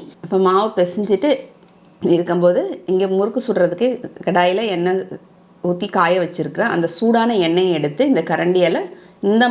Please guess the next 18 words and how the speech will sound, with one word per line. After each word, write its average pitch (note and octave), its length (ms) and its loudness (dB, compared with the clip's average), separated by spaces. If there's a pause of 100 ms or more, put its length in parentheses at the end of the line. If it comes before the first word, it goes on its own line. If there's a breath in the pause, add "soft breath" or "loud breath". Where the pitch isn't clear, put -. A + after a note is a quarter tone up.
மாவுக்கு A3 340 -2 (140)
தேவையான F3+ 480 2
அளவுக்கு D#3+ 360 0 (120)
ஒரு E3+ 180 2
அரை D#3+ 220 -2
கரண்டி D#3+ 340 -4
அளவுக்கு D3 280 -2
விட்டு C#3+ 360 -4
அப்படியே D#3+ 300 -2
பிசைஞ்சிக்கலாம். D3+ 520 -6 (440 loud breath)
நான் F#3 180 2
பட்டர், F#3 500 -2
கீலாம் F#3 320 2
எதுவும் F3 240 0
சேர்க்கல, E3+ 340 -2
வெறும் C#4+ 220 0 (680 loud breath)
சூடான G#3 340 0 (100)
எண்ணெயை E3+ 240 0